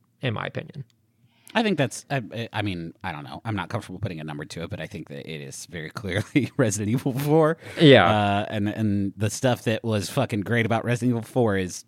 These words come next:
Speaker 2: even better here, but it's, it, there's not maybe a ton of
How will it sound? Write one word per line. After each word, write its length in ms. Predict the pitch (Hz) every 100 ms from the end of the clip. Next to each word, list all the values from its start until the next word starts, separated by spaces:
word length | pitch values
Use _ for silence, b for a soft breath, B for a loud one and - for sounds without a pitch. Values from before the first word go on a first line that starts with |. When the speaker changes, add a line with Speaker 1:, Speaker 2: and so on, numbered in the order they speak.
| -
Speaker 2:
even 260 | 101 104 95
better 300 | 107 104 101
here, 340 | - 151 165
but 180 | 127 101
it's, 220 | 101 - -
it, 220 | 87 80
there's 240 | 95 80
not 240 | 92 87 -
maybe 260 | 90 82
a 60 | 82
ton 240 | - 104
of 300 | 85 78 -